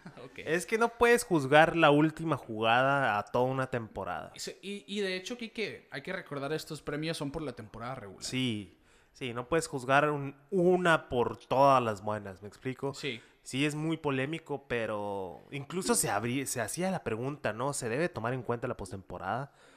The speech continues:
Speaker 2: Pero no, la verdad para mí sigue siendo Kevin Cash.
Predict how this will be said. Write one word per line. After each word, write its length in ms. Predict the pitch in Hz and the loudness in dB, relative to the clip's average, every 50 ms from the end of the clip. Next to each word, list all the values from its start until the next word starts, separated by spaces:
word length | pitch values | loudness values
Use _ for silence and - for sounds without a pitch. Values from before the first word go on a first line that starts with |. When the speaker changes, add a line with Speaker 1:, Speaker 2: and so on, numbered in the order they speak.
| _ _ _ _ - | _ _ _ _ -8
Speaker 2:
Pero 840 | - 110 110 110 107 104 101 98 95 92 95 92 104 104 104 104 - - | -6 -4 -4 -2 -4 -4 -4 -6 -6 -8 -10 -10 -12 -12 -12 -14 -14 -12
no, 220 | - 123 117 104 101 | -8 -6 -6 -4 -4
la 100 | 107 110 | -4 -2
verdad 240 | 113 117 123 131 - | -2 -2 -2 -2 -2
para 160 | 143 131 117 | -2 -4 -4
mí 180 | 120 123 123 | -4 -6 -8
sigue 220 | 113 - 131 127 120 | -6 -6 -4 -6 -6
siendo 200 | 113 117 113 110 - | -6 -8 -12 -12 -14
Kevin 320 | - - 110 104 104 95 | -12 -10 -10 -10 -10 -12
Cash. 360 | - 87 - - - - - | -14 -18 -18 -18 -20 -20 -20